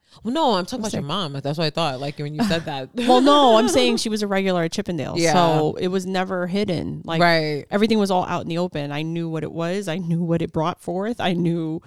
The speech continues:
Speaker 2: what you could get. I knew how
Speaker 1: These
Speaker 2: it,
Speaker 1: are the things
Speaker 2: how
Speaker 1: I did
Speaker 2: it,
Speaker 1: not know.
Speaker 2: I, I knew what it was supposed to look like. I knew about, I, s-, I knew a little bit too much at,
Speaker 1: At a young age.
Speaker 2: at, like, five, <laughs> you know?
Speaker 1: Yeah.
Speaker 2: So it's not, it was not,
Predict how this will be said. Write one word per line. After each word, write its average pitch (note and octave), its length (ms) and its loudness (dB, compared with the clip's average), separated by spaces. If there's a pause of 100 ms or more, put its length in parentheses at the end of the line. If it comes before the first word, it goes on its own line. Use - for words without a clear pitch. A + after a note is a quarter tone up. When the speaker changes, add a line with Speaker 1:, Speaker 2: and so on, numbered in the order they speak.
(140)
Speaker 2:
what - 180 -8
you D3 60 -10
could - 180 -20
get. A3+ 320 -2
I E3+ 120 -6
knew D#3+ 480 -4 (520)
how - 140 0
Speaker 1:
These F3+ 80 6
Speaker 2:
it, G#3 40 4
Speaker 1:
are - 20 4
the F#3+ 60 2
things F3+ 200 0
Speaker 2:
how G3 120 4
Speaker 1:
I - 20 6
did F3 100 4
Speaker 2:
it, - 20 0
Speaker 1:
not F#3 160 -2
know. B2+ 280 -8 (100)
Speaker 2:
I, E3+ 180 -2
I E3+ 120 0
knew F3 340 0
what E3 160 -2
it D3+ 80 -4
was E3 80 -6
supposed E3 280 -6
to - 40 -6
look F3+ 260 -4
like. A#3 280 0
I A3+ 140 0
knew D#3+ 360 0
about, D#3 520 -6 (280)
I, - 60 -4
s-, F3+ 120 -4
I F#3 140 -2
knew G#3+ 400 6
a - 20 2
little F#3+ 280 0
bit E3+ 200 -6
too A3 300 -6
much D#3+ 460 -6
at, D#3+ 160 -8
Speaker 1:
At D3 160 -6
a C#3+ 60 -8
young C#3 260 -10
age. C#3 440 -10
Speaker 2:
at, E3+ 180 -4
like, D#3 140 -6 (160)
five, E3 420 -6 (100)
<laughs> - 100 -20
you G#3+ 420 4
know? F#3 220 -4
Speaker 1:
Yeah. D3+ 380 -6
Speaker 2:
So E3+ 500 -8
it's - 220 -8
not, F3 360 -4
it F3+ 140 -2
was F3 160 -2
not, E3+ 420 -4